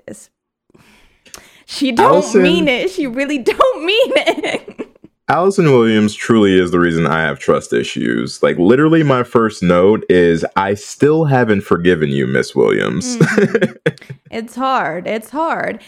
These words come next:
Speaker 1: Especially because in this movie, she plays seemingly at first a very similar character,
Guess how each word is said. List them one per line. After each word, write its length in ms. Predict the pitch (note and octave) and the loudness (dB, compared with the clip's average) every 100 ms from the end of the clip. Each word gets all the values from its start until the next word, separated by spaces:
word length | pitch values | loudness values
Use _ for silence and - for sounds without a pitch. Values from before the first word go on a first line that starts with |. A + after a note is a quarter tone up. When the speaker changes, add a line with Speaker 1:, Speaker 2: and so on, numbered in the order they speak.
| - - | -8 -4
Speaker 1:
Especially 680 | - - F#4 G4+ G4+ A#4 | -4 -2 -2 -2 -6 -8
because 400 | F#4 F4 D#4 D#4 | -8 -6 -6 -6
in 160 | C#4+ B3+ | -6 -6
this 280 | A#3+ D4+ - | -8 -8 -10
movie, 600 | B3+ B3 A#3 A#3 A#3 A#3+ | -10 -10 -10 -8 -8 -8
she 240 | A#3+ B3+ | -8 -12
plays 880 | A3 _ B3 B3 B3+ C4 B3+ - _ _ _ | -12 _ -4 -2 -2 -4 -8 -12 _ _ _
seemingly 720 | - - F#4+ G#4+ G4 D4+ C4+ G#3+ | -20 -6 -4 -4 -6 -6 -4 -4
at 180 | - | -6
first 380 | - G#3+ G#3+ G#3+ | -6 -6 -6 -8
a 40 | G3+ | -10
very 300 | G3+ G3 G3 | -6 -6 -8
similar 680 | - G3+ G3 F#3+ F#3 F3+ | -10 -8 -8 -6 -6 -8
character, 840 | - G#3 F#3 F#3+ G3+ A3+ A#3+ B3 | -10 -8 -6 -8 -8 -6 -4 -6